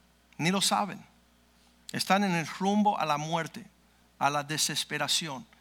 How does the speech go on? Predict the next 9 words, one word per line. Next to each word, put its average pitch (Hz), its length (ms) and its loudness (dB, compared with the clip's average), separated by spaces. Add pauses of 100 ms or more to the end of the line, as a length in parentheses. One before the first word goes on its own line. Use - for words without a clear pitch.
(380)
Y 185 100 2
estos 190 260 2
hombres 196 280 4
salen 190 420 2
a - 60 0
hacer 170 240 -2
escarnio. 185 640 0
Versículo 165 460 -2
dos, 196 400 -2